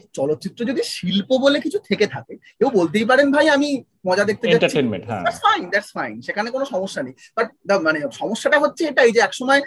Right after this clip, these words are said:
Speaker 1: এন্টারটেইনমেন্টের জন্য শোলের মতো ছবি হতো, যেটা কিনা, মানে, অসামান্য নির্মাণ এক অর্থে, এবং, মানে, সে-, সেই এন্টারটেইনমেন্টটা আমাদের কাছে ওই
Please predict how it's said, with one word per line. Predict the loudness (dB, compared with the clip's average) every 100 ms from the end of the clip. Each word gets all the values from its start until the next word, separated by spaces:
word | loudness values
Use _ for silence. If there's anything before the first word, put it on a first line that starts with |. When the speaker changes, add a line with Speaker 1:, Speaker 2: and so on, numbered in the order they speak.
| -4
Speaker 1:
এন্টারটেইনমেন্টের | -4 0 0 0 -2 -2 -4 -2
জন্য | 0 0
শোলের | 0 4 4 4
মতো | 2 0 0 -2 _ -2
ছবি | 0 0
হতো, | 0 -2
যেটা | -4 -4
কিনা, | -2 -2
মানে, | -2 -4 -6 _ _ _
অসামান্য | -8 0 2 4 2
নির্মাণ | 2 2 0 -2 -2
এক | -6
অর্থে, | -8 -8 -8
এবং, | -4 -4 -4
মানে, | -6 -6
সে-, | -10 -14
সেই | -2 2 4
এন্টারটেইনমেন্টটা | 4 2 4 4 4 4 4
আমাদের | 4 4
কাছে | 2 2 2
ওই | 2 -2